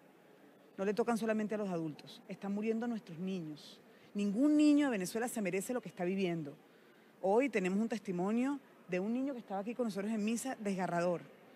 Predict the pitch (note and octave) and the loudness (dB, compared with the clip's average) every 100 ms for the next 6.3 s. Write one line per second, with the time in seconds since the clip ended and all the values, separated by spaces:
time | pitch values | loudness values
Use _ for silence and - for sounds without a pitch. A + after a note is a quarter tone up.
0 | - - - - A3+ G3+ B3+ C4 D4 E4 | -20 -20 -20 -6 -4 0 2 4 4 4
1 | D4+ A#3 G#3 A#3+ A#3+ G#3 F#3+ G3+ F3 - | 4 2 0 -2 -4 -4 -4 -4 -6 -6
2 | D3 - - - - - - - - - | -8 -8 -16 -20 -20 -20 -20 -20 -16 -8
3 | G3 G3+ G#3+ A3+ A#3+ B3 A#3+ F#3 - F#3+ | -4 0 0 2 2 2 0 -4 -4 -2
4 | F3+ E3 D3+ - - G#3 G3+ F#3 F3 F#3+ | -2 -2 -6 -12 -6 -2 -2 -2 -2 -2
5 | F3 D3+ C#3+ - F#3 F3+ G#3 A3+ A#3+ A#3+ | -2 -4 -8 -10 -8 -6 -6 -6 -2 2
6 | A#3+ A#3+ B3+ | 2 2 -2